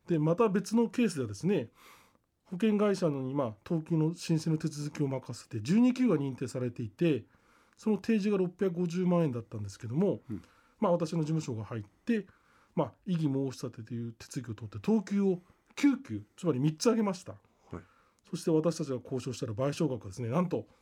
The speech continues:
Speaker 1: 三千五百円、三千五百万円もアップしたんですよ。
Speaker 2: くわ、えー、えー。アキちゃんの対応が入ったことで、三千五百万円アップしたんですか？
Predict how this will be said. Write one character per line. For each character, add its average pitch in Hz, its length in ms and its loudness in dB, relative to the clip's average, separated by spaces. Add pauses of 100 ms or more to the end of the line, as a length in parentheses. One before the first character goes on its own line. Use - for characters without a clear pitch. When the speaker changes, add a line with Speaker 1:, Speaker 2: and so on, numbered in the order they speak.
(120)
Speaker 1:
三 208 360 2
千 196 120 4
五 143 120 0
百 226 260 0
円、 190 240 0
三 202 220 -2
千 185 80 2
五 165 100 2
百 196 200 4
万 254 200 6
円 113 160 -6 (440)
も 151 100 2
ア 160 40 4
ッ - 20 -2
プ 156 120 -10
し - 40 -8
た 123 80 -6
ん 117 40 -6
で 101 60 -8
す - 60 -18
よ。 - 100 -20
Speaker 2:
く - 80 -8 (420)
わ、 190 440 -14 (160)
え - 40 -6
ー、 208 720 -4 (180)
え 208 720 -10 (1000)
ー。 - 60 -4
ア 233 100 -2
キ 254 100 -16
ち - 140 -4
ゃ 262 120 2
ん 220 760 -2 (320)
の 190 220 2
対 185 280 0
応 214 120 2
が 196 160 -2
入 190 160 -2
っ - 40 -6
た 190 160 -2
こ 165 120 -2
と 165 100 0
で、 156 180 0 (480)
三 269 440 0
千 294 240 4
五 143 120 0
百 208 300 -2
万 285 260 4
円 185 180 2
ア 147 120 -2
ッ - 20 -2
プ 139 220 -4
し 117 100 -6
た 95 100 -6
ん 76 80 -8
で 69 80 -16
す - 100 -16
か？ 202 240 -4